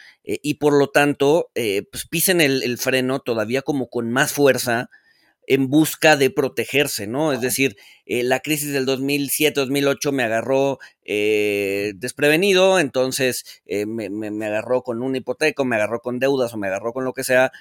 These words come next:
Speaker 1: esta no me va a agarrar así y por lo tanto me amarro en seco, dejo de gastar, dejo de consumir,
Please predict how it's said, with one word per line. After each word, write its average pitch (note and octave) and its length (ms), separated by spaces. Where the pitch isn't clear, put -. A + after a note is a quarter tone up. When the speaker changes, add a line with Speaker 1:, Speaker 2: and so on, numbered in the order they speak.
Speaker 1:
esta D#3 300
no C3+ 180
me C3 140
va A#2+ 80
a - 20
agarrar A#2+ 300
así A#2+ 320
y B2 60
por G#2+ 220
lo G#2+ 80
tanto A#2+ 460
me A#2 180
amarro C#3+ 520
en B2+ 80
seco, C3 520
dejo D3+ 400
de B2 100
gastar, A2 520
dejo C#3+ 320
de A#2 80
consumir, G#2 600